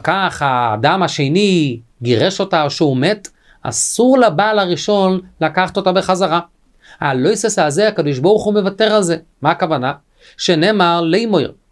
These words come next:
אין ישלח איש את אשתו והולכו מאיתו, וישא לאיש אחר. הישוב אלהו עוד?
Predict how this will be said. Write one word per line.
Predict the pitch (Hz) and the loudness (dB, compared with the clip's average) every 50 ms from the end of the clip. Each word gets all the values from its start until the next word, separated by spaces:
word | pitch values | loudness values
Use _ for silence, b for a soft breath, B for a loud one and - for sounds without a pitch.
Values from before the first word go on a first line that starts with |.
| b b b b b | b b b b b
אין | - 214 214 | 0 2 2
ישלח | 208 190 - - - 208 226 233 226 220 220 220 | 2 0 0 2 2 2 2 4 2 0 2 0
איש | 214 208 - | 0 0 0
את | 196 196 - 220 | -2 0 -2 -4
אשתו | 214 - - 208 196 175 | -4 0 2 2 2 4
והולכו | 170 175 202 226 220 185 214 | 4 2 2 0 0 0 0
מאיתו, | 202 190 196 208 202 180 127 - _ _ _ _ _ - | 0 0 0 0 -2 -2 -2 -2 _ _ _ _ _ -2
וישא | 185 175 196 233 226 - | 0 0 2 0 2 2
לאיש | 240 226 233 220 202 - | 2 2 2 -2 0 2
אחר. | 196 202 196 - 190 185 b b b b b b | 0 0 0 -2 -6 -6 b b b b b b
הישוב | 175 156 127 120 120 120 120 165 180 - - 247 214 180 | -4 -4 -4 -4 -4 -2 -2 -2 -2 -2 -2 -2 0 0
אלהו | 143 120 131 170 185 151 | 0 0 2 0 0 0
עוד? | 113 87 107 123 180 240 214 185 | -2 -2 -2 -2 -2 -2 -2 -6